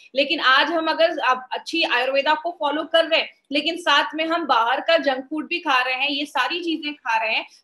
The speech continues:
जो कहीं ना कहीं हमारे immunity को तो कम करता ही है, plus हमारी body के कुछ important जो ऑर्गन है, उसको भी damage करता है।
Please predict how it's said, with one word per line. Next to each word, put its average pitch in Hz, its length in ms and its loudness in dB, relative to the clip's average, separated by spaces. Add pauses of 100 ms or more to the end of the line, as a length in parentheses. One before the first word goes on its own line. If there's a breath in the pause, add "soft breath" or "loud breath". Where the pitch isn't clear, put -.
जो 381 100 -6
कहीं 349 360 0
ना 381 80 2
कहीं 302 280 0
हमारे 269 360 0
immunity 254 500 -2
को 302 120 -8
तो 320 120 -8
कम 294 280 0
करता 277 320 -2
ही 262 280 -2
है, 277 60 0
plus 311 380 -4
हमारी 254 320 -4
body 233 280 -4
के 254 160 -8
कुछ 269 300 -10
important 294 720 0
जो 349 80 -4
ऑर्गन 233 420 -2
है, 311 60 -2
उसको 247 320 -4
भी 269 160 -4
damage 202 360 -4
करता 180 320 -8
है। 139 100 -6